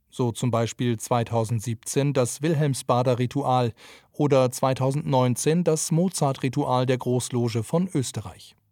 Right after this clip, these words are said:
Regionale Arbeitszirkel. Deutschlandweit und auch in der Schweiz gibt es sogenannte regionale Arbeitszirkel, deren Aufgabe darin besteht, einen Wissens- und Erfahrungsaustausch unter den Mitgliedern zu fördern.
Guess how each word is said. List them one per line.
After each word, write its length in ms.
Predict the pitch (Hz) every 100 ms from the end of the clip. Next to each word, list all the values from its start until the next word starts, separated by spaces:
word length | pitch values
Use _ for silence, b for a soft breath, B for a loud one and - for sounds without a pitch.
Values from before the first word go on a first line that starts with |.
| _ _ _ _ _ B B B B B -
Regionale 840 | 139 131 135 120 131 175 175 -
Arbeitszirkel. 920 | 185 156 120 - - - 123 - 110 _ _ _ _ -
Deutschlandweit 840 | 120 151 147 127 107 117 156 -
und 360 | 156 147 - -
auch 140 | 147
in 80 | 147
der 140 | 135
Schweiz 420 | - 123 120 - -
gibt 200 | 160 156
es 180 | -
sogenannte 720 | - 123 151 151 139 139 147 131
regionale 640 | 135 131 131 117 131 147
Arbeitszirkel, 1040 | 156 160 147 139 - - - 135 - 123 104 _ -
deren 240 | 113 107
Aufgabe 520 | 123 123 - 117 110
darin 400 | 110 107 110 131
besteht, 600 | 139 139 - 160 185 -
einen 340 | 147 143 139 123
Wissens- 460 | 135 - 160 180
und 280 | - 156 -
Erfahrungsaustausch 1300 | - 156 170 180 170 147 - - 135 127 - 127 127 -
unter 300 | 143 123 131
den 140 | 165
Mitgliedern 520 | 175 - 139 131 123
zu 140 | - 123
fördern. 500 | 135 117 113 98